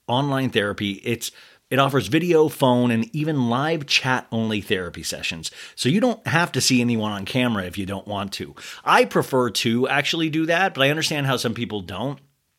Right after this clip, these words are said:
But I always like to, to see the person I'm talking about. And I will tell you this, though. This is, <laughs> I, I used to have a therapist. Uh, this is years and years ago, before BetterHelp.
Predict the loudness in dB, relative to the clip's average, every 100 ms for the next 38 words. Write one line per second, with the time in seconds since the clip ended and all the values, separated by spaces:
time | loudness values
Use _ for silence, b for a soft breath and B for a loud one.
0 | _ -18 -14 -2 2 4 2 2 -2 -4
1 | -2 -2 -2 B B B 0 2 2 2
2 | 0 -2 -2 -2 -4 -2 -2 -2 -2 0
3 | -2 -4 B B 4 4 4 0 2 2
4 | 2 2 2 2 0 0 -2 -2 -2 -4
5 | -8 -10 -6 -4 -4 -2 -2 0 -2 0
6 | 2 2 2 4 4 2 -6 B B B
7 | B 0 0 0 -4 -2 -2 0 -2 0
8 | 2 4 4 4 2 2 0 0 -2 -4
9 | -6 -6 -4 -2 2 4 2 -2 -4 -4
10 | -2 -2 -2 -2 -4